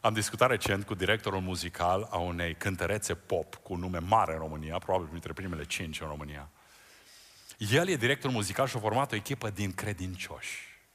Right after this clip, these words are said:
Majoritatea sunt credincioși și majoritatea, când se întâlnesc, se roagă împreună, citesc cuvântul împreună, vorbesc, da? Vorbesc altora cu care intră în contact, oameni care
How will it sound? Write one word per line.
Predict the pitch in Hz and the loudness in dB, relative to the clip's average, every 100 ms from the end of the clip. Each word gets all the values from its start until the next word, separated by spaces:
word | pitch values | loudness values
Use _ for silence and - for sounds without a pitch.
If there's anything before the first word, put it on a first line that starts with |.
| _ _ _ _ _ _ _ _ _ _ _ | _ _ _ _ _ _ _ _ _ _ _
Majoritatea | 156 147 127 123 117 | 8 8 4 4 2
sunt | 101 | 0
credincioși | - 92 87 - 139 - | -2 -2 -2 -2 -2 -2
și | |
majoritatea, | 104 123 135 120 104 139 123 | 0 2 2 0 0 -2 -2
când | 107 120 | 0 0
se | 113 | 2
întâlnesc, | 113 95 92 123 165 - - - - - - - _ _ | 0 0 0 2 2 0 -4 -14 -20 -20 -20 -20 _ _
se | - 110 | 0 6
roagă | 95 110 | 8 8
împreună, | 120 113 104 107 | 6 2 0 0
citesc | 101 - 107 - | -2 -2 -2 -2
cuvântul | 98 107 107 | -4 -4 -2
împreună, | 107 95 104 104 | -2 0 0 0
vorbesc, | 98 87 80 98 117 - - - _ _ _ _ | -2 -4 -4 -2 -2 -2 -6 -14 _ _ _ _
da? | - 104 - - - _ _ - | -6 -4 -6 -16 -20 _ _ 0
Vorbesc | 120 117 135 131 - | 4 6 4 4 6
altora | 120 139 170 170 | 6 8 6 6
cu | 156 | 4
care | 123 113 | 2 2
intră | 120 127 | 2 2
în | 143 | 0
contact, | 117 113 101 123 147 165 - | 2 0 4 6 6 6 4
oameni | 113 147 143 | 6 8 6
care | 127 120 120 | 6 6 6